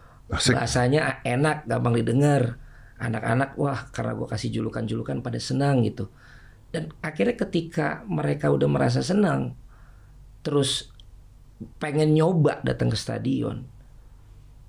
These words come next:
Speaker 2: Tapi ternyata dalam satu momen terjadi tragedi seperti ini, Mas Dedi.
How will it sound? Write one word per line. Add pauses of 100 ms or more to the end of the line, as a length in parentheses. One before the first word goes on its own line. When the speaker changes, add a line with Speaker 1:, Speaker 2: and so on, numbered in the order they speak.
(500)
Speaker 2:
Tapi
ternyata
dalam (280)
satu
momen (360)
terjadi
tragedi
seperti
ini,
Mas
Dedi.